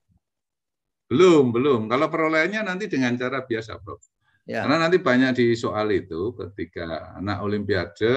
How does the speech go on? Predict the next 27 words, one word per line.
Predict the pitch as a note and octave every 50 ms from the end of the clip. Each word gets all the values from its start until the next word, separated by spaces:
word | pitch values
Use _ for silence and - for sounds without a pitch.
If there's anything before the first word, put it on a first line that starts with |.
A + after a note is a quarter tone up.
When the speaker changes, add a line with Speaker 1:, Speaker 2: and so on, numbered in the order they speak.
| C#3 G#2
Speaker 1:
ataupun | E2 - - E2+ - - G2 F#2+ F#2 F2+
anak | E2+ F2+ F2+ F2 F2+ F2
ada | E2+ F#2
yang, | F#2 F#2 F2+ F2+ F2+ F2+ _ _ _ _ _ _
eh, | - F2 F2+ F#2 F#2 F2+ F2+ F2+ F2+ F2 F2 F2 F#2
mungkin | G#2 G#2+ A2 A#2 D#3+ D#3+ D#3 C#3+ C3+ B2+ A2+ G#2 G2
ini | F#2+ F#2 F#2 G2 G2 F#2+ F#2
ya, | F2+ F#2+ A2 C3 C3
yang | G2 F2+ F#2 F#2+
ketika | F2 E2+ F#2 F2 - F2+
mau | F#2 F#2+ F#2 F#2 F#2 -
tes | G2+ G2 F#2+ F#2+ F#2+ G2 G2 G2 - - -
gitu, | - E2+ - G#2+ A#2 D3 G#3 G#3+ G3 F#3 - - G2+ F#2+ -
te-, | F2 E2+ F2
ketika | - - F#2+ F#2 F2+ F#2+ F#2 F#2 F#2+
tes | G#2+ G#2 -
skolastik | - - G#2+ G#2 G2 G2 - E3 D#3+ D#3+
itu | D#3+ F3 G3 F3
yang | C#3+
ditanyanya, | B2+ A#2+ A#2+ D3+ F3 G3 F3+ C3 A#2+ A#2 A2+ A2+ - _ _ _ - -
habis | F#2 F#2+ G2 B2+ A#2 -
dibagi | G2 G2 G2 F#2+ G2 G2 G2 G2
tiga | G2 - - G2 - B2+ - -
atau | B2 A#2 - D#3 D#3+
tidak, | D#3+ F#3 F3+ F3+ - - G3+ G3+ G3+ G3+ - - -
gitu. | - - - _ _ -
Speaker 2:
Hmm. | - C3 A2+ G#2+ G#2+